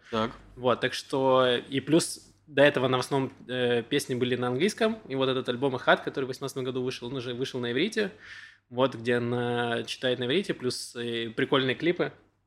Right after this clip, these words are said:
Speaker 2: вот, так что можете зайти в YouTube посмотреть, э, песню в конце вам поставлю, плюс есть, э, в описании будет плейлист, где можно послушать всю израильскую музыку, которая была у нас в подкастах, есть на Spotify и на YouTube.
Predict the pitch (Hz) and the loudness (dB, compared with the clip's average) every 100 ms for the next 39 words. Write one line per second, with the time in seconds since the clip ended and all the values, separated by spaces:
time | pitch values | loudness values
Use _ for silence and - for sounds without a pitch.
0 | _ 127 123 123 117 - 123 127 123 120 | _ -4 -4 -4 -8 -8 -8 -8 -6 -6
1 | 120 127 117 113 131 - 120 117 147 170 | -8 -10 -10 -8 -10 -10 -10 -6 -2 -2
2 | 175 - - - - _ - 117 117 113 | -2 -12 -20 -20 -20 _ -2 2 2 2
3 | 139 135 131 - 127 131 123 113 117 - | 0 0 -2 -2 -2 2 0 0 -2 6
4 | 175 190 160 - 139 - 123 131 127 - | 8 8 4 2 0 0 0 0 0 -4
5 | - 120 120 117 117 117 - - 123 120 | -4 0 2 2 0 -2 -8 -4 -4 -2
6 | - 139 120 123 127 123 131 131 - 123 | 0 0 2 0 2 2 2 -2 -4 -4
7 | 120 120 - - 120 - 123 117 120 - | -4 -4 -10 -14 -14 -8 -4 -2 -4 -4
8 | 120 165 175 117 113 120 117 120 120 117 | -4 -2 -2 -6 -2 0 2 2 0 -2
9 | - - 190 208 156 - 117 - - 117 | -10 2 4 4 0 -2 -8 -10 -16 -18
10 | - - 165 147 120 117 113 113 113 | -4 2 4 4 0 -4 -6 -10 -14